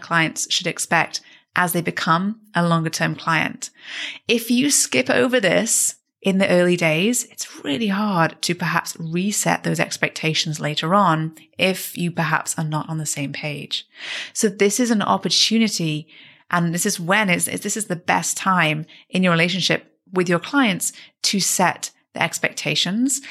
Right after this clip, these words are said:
And that could also mean for some of you to set the boundaries, to be clear about what's appropriate and not appropriate, about how you engage with your clients, when your clients should contact you or not contact you, how they should contact you and not con-, or perhaps not.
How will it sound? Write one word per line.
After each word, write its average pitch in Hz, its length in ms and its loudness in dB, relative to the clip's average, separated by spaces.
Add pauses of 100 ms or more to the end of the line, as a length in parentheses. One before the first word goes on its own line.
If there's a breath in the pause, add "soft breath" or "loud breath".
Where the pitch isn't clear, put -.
(200 loud breath)
And 190 140 4
that 254 200 2
could 180 140 -2
also 170 280 0
mean 220 300 2
for 196 120 -6
some 254 220 0
of 254 120 2
you 165 320 2 (260 soft breath)
to - 100 -4
set - 280 2
the 160 60 -2
boundaries, 208 640 2
to - 180 -6
be 165 120 -4
clear 196 360 0
about 160 340 0 (200 soft breath)
what's 175 280 0
appropriate 175 560 0
and 170 100 -2
not 202 160 2
appropriate, 196 640 0 (220 soft breath)
about 170 340 2
how 175 240 0
you 180 160 0
engage 185 380 2
with 196 100 -4
your 196 80 0
clients, 185 560 0 (360 loud breath)
when 185 600 2
your 170 140 2
clients 170 500 -2
should - 260 0
contact 240 540 0
you 208 120 4
or 180 80 0
not 220 180 0
contact 214 380 0
you, 185 80 -2
how - 260 -2
they 233 80 2
should 220 160 0
contact 208 420 0
you 208 80 2
and 196 100 2
not 202 140 2
con-, 190 280 -2
or 208 120 4
perhaps 202 380 -2
not. 196 260 2